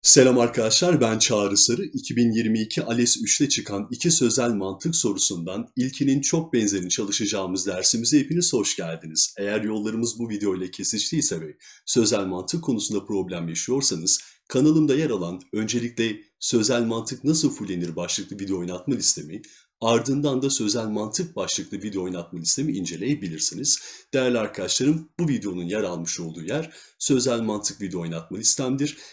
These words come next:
Genellikle çıkmış sınav soru benzerlerini çalıştırdığım yerdir değerli dostlarım. Bakalım sınavda soru bize ne sormuş, nasıl bir soruyla karşılaşmışız?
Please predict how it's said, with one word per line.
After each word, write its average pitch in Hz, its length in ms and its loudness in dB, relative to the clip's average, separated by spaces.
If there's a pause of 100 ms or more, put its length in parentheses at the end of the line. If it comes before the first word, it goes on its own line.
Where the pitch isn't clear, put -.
(140)
Genellikle 104 560 2
çıkmış 101 340 -4
sınav 101 280 -2
soru 90 280 -4
benzerlerini 85 580 -4
çalıştırdığım 101 800 -2 (300)
yerdir 120 480 4
değerli 110 300 -2
dostlarım. 98 440 -2
Bakalım 147 500 2
sınavda 101 440 -2
soru 117 300 -2
bize 117 320 0 (340)
ne 175 140 10
sormuş, 101 560 2
nasıl 131 280 2
bir 139 40 -2
soruyla 101 360 0
karşılaşmışız? - 920 -6